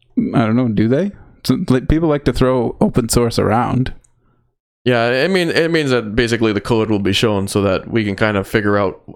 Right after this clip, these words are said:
Speaker 2: what an algorithm is, uh, what kind of algorithm is being used. An algorithm is basically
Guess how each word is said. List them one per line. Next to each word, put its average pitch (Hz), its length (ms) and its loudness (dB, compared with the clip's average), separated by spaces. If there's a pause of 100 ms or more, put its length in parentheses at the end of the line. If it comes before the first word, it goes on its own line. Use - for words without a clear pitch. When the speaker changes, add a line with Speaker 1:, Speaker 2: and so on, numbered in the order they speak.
(120)
Speaker 2:
what 110 420 -2
an 117 120 0
algorithm 104 600 0
is, 98 580 -2
uh, 95 320 0
what 110 160 -2
kind 107 120 0
of - 80 0
algorithm 101 400 0
is 98 80 -2
being 101 220 0
used. 101 180 0
An 101 80 0
algorithm 98 480 0
is 92 100 -2
basically 98 520 -2